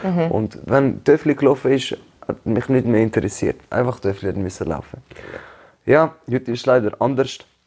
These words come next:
Speaker 2: Ey, wir sind leider schon am Ende angekommen. Ich würd sagen,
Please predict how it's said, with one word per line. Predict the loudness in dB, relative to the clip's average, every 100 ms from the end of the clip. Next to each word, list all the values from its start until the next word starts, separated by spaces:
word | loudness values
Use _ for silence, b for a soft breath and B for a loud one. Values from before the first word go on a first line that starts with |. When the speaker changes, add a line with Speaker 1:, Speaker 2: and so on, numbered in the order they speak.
| _
Speaker 2:
Ey, | 2 2 -4 _
wir | -2 -2
sind | 0 -4 -6 0
leider | 2 2 2
schon | 0 0
am | 0
Ende | -2 2 2
angekommen. | 2 2 0 0 _ _ _ -20 b b b _
Ich | -2 0
würd | 0 0 -2 -6 -2
sagen, | 2 2 2